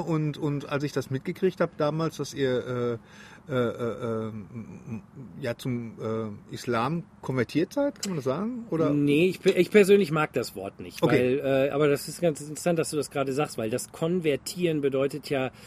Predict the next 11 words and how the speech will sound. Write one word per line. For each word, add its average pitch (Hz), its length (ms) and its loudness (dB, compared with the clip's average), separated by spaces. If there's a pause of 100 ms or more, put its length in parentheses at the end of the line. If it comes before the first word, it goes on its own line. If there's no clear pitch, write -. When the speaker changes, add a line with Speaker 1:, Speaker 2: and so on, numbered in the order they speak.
(600)
Speaker 2:
eine 135 380 2 (1040)
Veränderung 170 960 2
oder 143 220 4
sogar, 135 240 0
oder 135 220 2 (200)
oft - 220 -2
wird 160 140 2
es - 120 0
ja 151 100 2
als, 139 380 0
als, - 340 -4